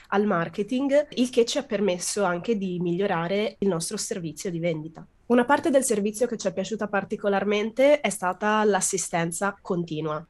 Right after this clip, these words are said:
Eravamo sempre monitorati, non solo si, ci dicevano che cosa fare, ma si assicuravano anche che lo facessimo.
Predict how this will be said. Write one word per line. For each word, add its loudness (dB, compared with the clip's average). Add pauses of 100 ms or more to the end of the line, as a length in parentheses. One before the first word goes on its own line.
Eravamo 4
sempre 2
monitorati, 0 (260)
non 6
solo 4
si, 2
ci 0
dicevano 0
che -8
cosa -4
fare, 0 (260)
ma 4
si 2
assicuravano 4
anche -2
che -2
lo 0
facessimo. -2